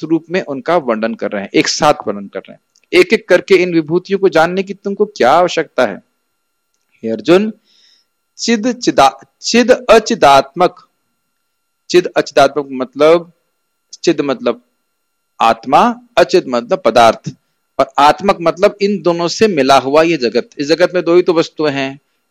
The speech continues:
एक जीव है और एक जड़ वस्तु है। भगवान, मतलब भगवान तो खैर इसके नियामक है, लेकिन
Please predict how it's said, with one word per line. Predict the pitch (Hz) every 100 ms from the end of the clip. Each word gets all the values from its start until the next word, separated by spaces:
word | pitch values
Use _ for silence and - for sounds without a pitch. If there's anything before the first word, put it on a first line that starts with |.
| -
एक | 135 117
जीव | 117 135
है | 131 131 135 - _ _ _
और | - 160 208 226 - -
एक | 127 -
जड़ | 110 120 113
वस्तु | 110 - -
है। | 185
भगवान, | 190 180 170
मतलब | 170 165 - _ _
भगवान | 123 131 151 180
तो | 202
खैर | 175 180
इसके | -
नियामक | 165 165 175 135 139
है, |
लेकिन | 170 180